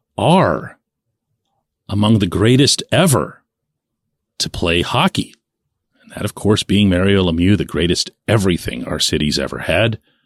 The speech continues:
and Sidney Crosby, who's going to finish his career someday considered almost unanimously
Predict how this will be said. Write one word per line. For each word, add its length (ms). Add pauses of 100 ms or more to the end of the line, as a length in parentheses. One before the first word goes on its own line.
(800)
and 120
Sidney 300
Crosby, 540 (1120)
who's 180
going 320
to 120
finish 540
his 180
career 540
someday 640 (1800)
considered 480
almost 420
unanimously 920